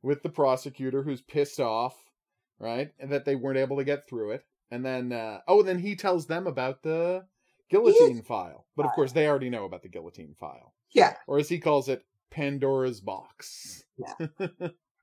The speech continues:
Speaker 1: Oh, and I mean, the thing is, as, as a MacGuffin to keep the story going, there being a corruption file that could get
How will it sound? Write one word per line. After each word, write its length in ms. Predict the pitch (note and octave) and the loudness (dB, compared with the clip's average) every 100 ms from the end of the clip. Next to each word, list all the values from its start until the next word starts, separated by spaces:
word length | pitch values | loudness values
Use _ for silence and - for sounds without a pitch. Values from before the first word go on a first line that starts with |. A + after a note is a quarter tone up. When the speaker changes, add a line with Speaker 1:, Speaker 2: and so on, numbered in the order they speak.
| _ _ _ _ - - _ - | _ _ _ _ -20 -20 _ 0
Speaker 1:
Oh, 460 | F#3+ G3+ G3 F3 - | 4 6 6 4 2
and 120 | A3+ | 4
I 60 | B3 | 4
mean, 280 | D4 C#4+ - | 4 2 -2
the 180 | G#3+ B3+ | -2 2
thing 180 | F4+ C4+ | 4 4
is, 180 | D#3+ | 2
as, 280 | - G3 A3 | 2 0 2
as 340 | F#3+ G3+ B3 F3+ | 0 0 2 2
a 80 | F#3+ | 0
MacGuffin 580 | D#3+ D3 D3+ - B2 | 0 0 0 -2 -8
to 80 | A2+ | -10
keep 220 | - C#3+ | -10 -10
the 80 | C3 | -10
story 360 | - C#3 B2 A2+ | -6 -2 -2 -2
going, 460 | A2+ G#2+ G2 D2+ - _ _ - | -8 -8 -10 -16 -20 _ _ -2
there 180 | D3+ D#3+ | 0 2
being 260 | D#3 D3 | 0 -2
a 80 | C#3+ | -4
corruption 640 | - D3 B2 B2+ - C#3 | -8 -6 -4 -4 -8 -12
file 480 | C#3 A#2+ A2 C3 D3 | -6 -4 -2 -2 -2
that 180 | C3+ A#2+ | -4 -8
could 160 | C3+ A#2 | -8 -6
get 240 | A#2+ | -6